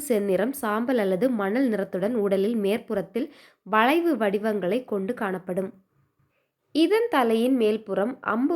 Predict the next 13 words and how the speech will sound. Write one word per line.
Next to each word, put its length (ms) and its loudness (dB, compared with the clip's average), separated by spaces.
வடிவம் 400 0
காணப்படும். 500 -4
ஐம்பது 540 4
சென்டிமீட்டர் 560 0
நீளத்தில் 500 0
பருவமடையும் 760 0
இந்த 140 -4
பாம்பு 300 -2
எண்பது 360 4
சென்டிமீட்டர் 560 -2
நீளம் 320 0
வரை 180 0
வளரக்கூடியது. 680 -2